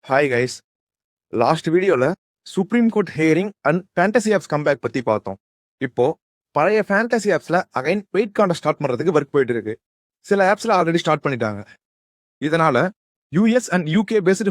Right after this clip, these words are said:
foreign apps இப்போவும் அதே மாதிரி கரெக்டா ஒர்க் ஆகுமா? இந்த ஆப்ஸ் யூஸ் பண்றது லீகலா?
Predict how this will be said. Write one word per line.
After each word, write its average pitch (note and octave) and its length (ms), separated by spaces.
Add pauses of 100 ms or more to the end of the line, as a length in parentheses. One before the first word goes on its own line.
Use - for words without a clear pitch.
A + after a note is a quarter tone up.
foreign F3+ 360
apps D#3+ 220
இப்போவும் E3 340 (100)
அதே E3+ 300
மாதிரி G#3+ 280
கரெக்டா D#3 200
ஒர்க் C3+ 260
ஆகுமா? A2+ 300 (400)
இந்த F3 320
ஆப்ஸ் A#3 180
யூஸ் G#3 160
பண்றது D#3 280 (100)
லீகலா? B2 320